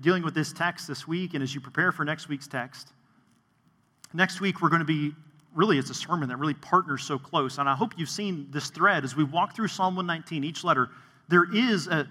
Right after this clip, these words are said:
a unity through all of these. A true understanding that I live not by bread alone, but by every word of God.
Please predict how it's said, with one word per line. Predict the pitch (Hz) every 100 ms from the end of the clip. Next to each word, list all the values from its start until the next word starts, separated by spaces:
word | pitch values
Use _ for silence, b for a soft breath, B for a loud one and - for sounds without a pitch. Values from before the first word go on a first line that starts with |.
| -
a | 147
unity | 139 190 269 165 131
through | - 156
all | 170 208
of | 131 127
these. | - - - _ _ _ _ _ _ _ -
A |
true | - - 240 226
understanding | 208 196 196 170 143
that | 139
I |
live | 156 175
not | 156 226
by | 226
bread | 208 202
alone, | 175 175 160
but | 143
by | 131 139
every | 160 156 160 160 - -
word | 143 147
of | 123
God. | 139 113